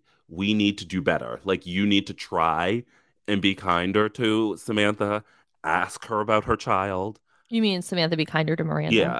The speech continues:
Speaker 1: and then she
Speaker 2: Yeah.
Speaker 1: buys, she buys her that brownie. I really appreciated her returning that vibrator.
Speaker 2: <gasps> Oh my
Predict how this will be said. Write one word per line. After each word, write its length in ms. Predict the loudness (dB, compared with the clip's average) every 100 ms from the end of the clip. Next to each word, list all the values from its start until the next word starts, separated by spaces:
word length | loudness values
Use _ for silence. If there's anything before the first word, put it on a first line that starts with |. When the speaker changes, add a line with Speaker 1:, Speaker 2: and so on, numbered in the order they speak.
| 0
Speaker 1:
and 180 | 2 2
then 120 | 2
she 80 | 4
Speaker 2:
Yeah. 220 | 2 2
Speaker 1:
buys, 420 | 0 2 0 -2
she 100 | -4
buys 320 | 2 2 2
her 120 | 0 2
that 200 | 0 2
brownie. 580 | 0 0 -2 -6 -10 -18 _ _ -20 _ _ _ _ _
I 100 | 0
really 640 | 0 -2 -8 2 4 4 0
appreciated 560 | -6 -6 0 2 2
her 120 | 2
returning 400 | 0 0 0 0
that 160 | -4 -2
vibrator. 680 | 2 2 -2 -12 -12 -14 -16 -14 -10
Speaker 2:
<gasps> 220 | -10 -12 _ _ _ _ _ _ _ _ _ _ _ _ _ _ 0
Oh 300 | 0 0 -4
my 160 | -8